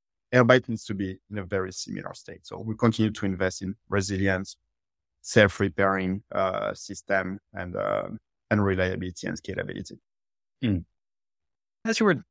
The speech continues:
Speaker 2: describing some of the things that you're focusing on for the future,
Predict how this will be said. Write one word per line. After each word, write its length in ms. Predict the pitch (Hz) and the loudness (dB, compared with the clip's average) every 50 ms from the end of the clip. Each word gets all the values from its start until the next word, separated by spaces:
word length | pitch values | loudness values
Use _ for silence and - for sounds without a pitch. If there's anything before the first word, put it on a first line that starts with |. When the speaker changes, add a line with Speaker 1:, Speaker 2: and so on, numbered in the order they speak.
| _ - | _ 0
Speaker 2:
describing 680 | 147 131 - - - 156 156 165 160 143 127 117 113 110 | 0 0 0 0 0 4 6 6 6 6 6 4 2 2
some 180 | - 135 127 | 0 0 0
of 60 | 117 104 | 0 0
the 100 | 107 95 | 0 0
things 540 | - - 123 117 110 101 - - - - _ _ | 0 2 2 2 2 2 -2 -4 -10 -16 _ _
that 80 | - 95 85 | -20 -16 -10
you're 160 | 98 107 101 | -8 -8 -8
focusing 500 | - - 131 135 127 123 - - 107 95 | -6 -6 -6 -4 -6 -6 -4 -2 0 0
on 140 | 90 90 85 | 0 0 -2
for 100 | - - | -4 -6
the 100 | 92 98 | -8 -8
future, 540 | - - 131 135 127 - - 98 92 95 | -6 -4 -4 -4 -2 -2 -2 -2 -2 -4